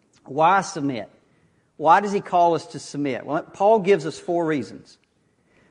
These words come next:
First of all, he says this, "Their authority comes from God." Look at verse one. "Let every person be subject to the governing authorities. For," and that word means because, "there is no authority except from God,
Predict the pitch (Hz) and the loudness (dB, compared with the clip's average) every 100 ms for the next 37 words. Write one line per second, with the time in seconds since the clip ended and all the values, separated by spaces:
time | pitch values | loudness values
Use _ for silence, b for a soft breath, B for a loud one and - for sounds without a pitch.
0 | b - 220 233 185 165 147 143 165 151 | b 4 4 4 2 2 2 0 -6 -4
1 | 175 143 139 160 117 - - 139 151 135 | -4 -4 -2 -2 -2 -8 -12 -4 -2 -2
2 | - - 214 196 147 131 123 - 156 139 | -6 -4 0 0 0 -4 -8 -10 -10 -10
3 | - 139 127 135 110 123 175 160 156 - | -10 -10 -2 -2 0 -4 -6 -6 -6 -6
4 | 135 113 104 B B B 160 160 185 202 | -8 -8 -12 B B B 0 2 4 2
5 | 247 - 196 170 185 180 151 151 - 175 | -2 -2 -4 -4 -8 -8 -8 -8 -4 -2
6 | 175 160 185 - 170 139 120 147 156 170 | -2 -2 -4 -6 -8 -8 -2 -2 -2 -4
7 | 160 151 143 - 156 139 117 107 - - | -8 -10 -16 -8 -4 -2 -2 -8 -16 -20
8 | _ b b b b b _ - 220 202 | _ b b b b b _ -2 2 4
9 | 147 170 170 175 165 165 147 156 165 156 | 2 0 -2 -2 0 2 2 -2 -2 -6
10 | 143 151 - 240 226 147 123 139 - _ | -10 -12 -6 -2 0 0 -2 -6 -10 _
11 | 131 156 170 165 190 220 233 220 143 175 | -4 -2 -2 -4 2 4 4 0 -8 -6
12 | 180 190 180 - 190 185 131 123 135 120 | -4 -4 -6 -6 -4 -2 -2 -6 -10 -12
13 | - 156 - 170 139 123 107 117 | -8 -8 -8 -10 -4 -4 -4 -8